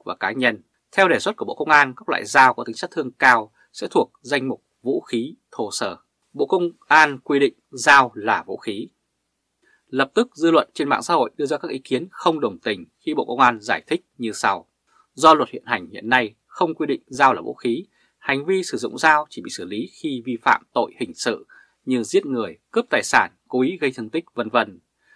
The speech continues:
Không thể xử lý theo hướng tàng trữ, sử dụng trái phép vũ khí. Đây là sự ngụy biện, phải chăng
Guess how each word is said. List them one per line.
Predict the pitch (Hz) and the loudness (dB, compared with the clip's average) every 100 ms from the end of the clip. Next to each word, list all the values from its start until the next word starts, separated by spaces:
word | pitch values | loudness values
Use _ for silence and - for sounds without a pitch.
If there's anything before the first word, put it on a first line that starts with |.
| _ _ | _ _
Không | _ - 196 180 | _ 2 2 2
thể | 139 90 | -6 -6
xử | 101 | -8
lý | 104 127 - | -8 -8 -4
theo | 151 | -2
hướng | 139 131 - | 0 -4 2
tàng | 147 110 85 | 4 4 2
trữ, | 120 - - - | -6 -6 -8 -6
sử | 98 | -4
dụng | 110 - _ | -4 -8 _
trái | - 113 135 | -2 -2 -2
phép | - 151 _ | -4 -6 _
vũ | - 110 | -8 -8
khí. | - 95 110 _ _ _ _ - | -6 -12 -12 _ _ _ _ -2
Đây | 185 | 2
là | 170 | 2
sự | - - | 2 -6
ngụy | 104 117 | -8 -6
biện, | 127 127 - _ - | -2 -4 -4 _ -6
phải | 95 | -6
chăng | 85 135 123 | 0 2 2